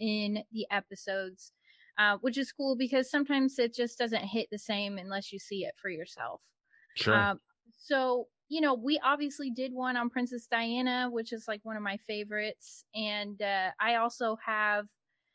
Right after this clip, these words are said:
Speaker 1: some Da Vinci stuff I did with Ghost coming
Speaker 2: Yeah.
Speaker 1: out. That's another two-parter that's gonna be cool. And I also cover, like, paranormal, supernatural stuff. I love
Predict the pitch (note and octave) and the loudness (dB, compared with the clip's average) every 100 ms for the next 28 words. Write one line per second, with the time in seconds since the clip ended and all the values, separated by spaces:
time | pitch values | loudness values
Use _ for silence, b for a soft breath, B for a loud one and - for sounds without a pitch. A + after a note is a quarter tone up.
0 | _ - C4+ C4+ C4 A3+ C4 C4+ B3+ - | _ -4 4 6 6 6 6 6 0 0
1 | B3+ C4 A#3 G#3+ A#3 A3+ G3 G#3+ G3 A#3+ | 0 4 2 4 0 0 -2 2 4 2
2 | C4+ - - C4 B3+ B3+ G3+ G3 F2+ - | -2 -10 -8 0 2 6 8 8 8 -2
3 | - - - A3 - A#3+ A3+ A3+ A3+ A#3 | -18 -20 -4 -4 -2 0 2 0 -2 -8
4 | A3+ G3+ G#3 G#3+ G#3+ G#3 - - G#3 G3 | -6 -4 -2 -2 -2 -4 -6 -10 -8 -8
5 | G#3 - G3+ G3+ G3+ _ _ _ _ G#3+ | -12 -6 -4 -4 -8 _ _ _ _ -2
6 | A3 G#3+ G#3+ A#3 D4+ F4 F#4+ G4 F#4+ G4+ | 0 0 4 6 6 2 -2 0 0 -2
7 | F4+ - E4+ F4 E4+ F4 E4+ C#4+ A3+ G#3 | -4 -4 -4 -2 -2 -2 -2 -2 -2 -4
8 | - C4+ C4 B3+ B3+ C4 B3 - A#3 A3+ | -8 -8 -4 0 0 -2 -8 -2 0 0
9 | A3 | 0